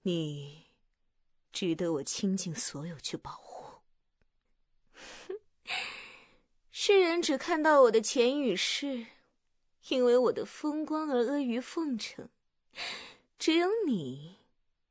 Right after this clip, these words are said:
在我展现完美的时候不曾臣服于我。<laughs> 你成功地引起了我的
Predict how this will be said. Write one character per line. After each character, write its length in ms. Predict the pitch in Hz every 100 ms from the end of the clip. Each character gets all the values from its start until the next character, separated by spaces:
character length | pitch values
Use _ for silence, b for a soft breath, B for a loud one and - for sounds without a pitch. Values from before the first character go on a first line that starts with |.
| _
在 280 | - 226 196
我 100 | 196
展 260 | 226 170
现 300 | 170 - 196
完 200 | 185 160
美 240 | 185 240 196
的 120 | 185
时 240 | - -
候 180 | 165 240
不 160 | - 349
曾 260 | - 196
臣 300 | 196 - 165
服 260 | 214 - 151
于 200 | 156 143
我。 300 | 156 139 139 _ _ _ _ _ - B B B 381 415 _ _
<laughs> 760 | - - - - - - _ -
你 100 | 311
成 520 | - - 240 208 220
功 260 | 247 302 320
地 80 | 285
引 300 | 233 196 208
起 200 | - 202
了 160 | 175 196
我 100 |
的 100 | 165